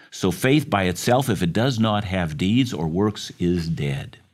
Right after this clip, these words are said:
I think every Christian who has been, uh, faithful to the Scripture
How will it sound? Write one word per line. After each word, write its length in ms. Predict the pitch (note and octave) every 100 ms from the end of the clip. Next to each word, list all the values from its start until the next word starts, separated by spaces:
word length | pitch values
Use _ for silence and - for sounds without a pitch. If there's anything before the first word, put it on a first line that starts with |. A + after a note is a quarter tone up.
| _ _ - _ - - - - -
I 60 |
think 220 | D3 D3+ -
every 240 | C#3 D3+
Christian 440 | - G#2+ F2+ - F#2+
who 260 | F#2 A2
has 260 | F#2+ G2+ E2
been, 440 | E2+ F#2+ F2+ E2 - - - - _ -
uh, 180 | E2 D#2+
faithful 760 | - - D3 E3+ E3 E3 D#3+
to 200 | - C3+
the 80 | A#2+
Scripture 680 | A2+ - G2 - - C2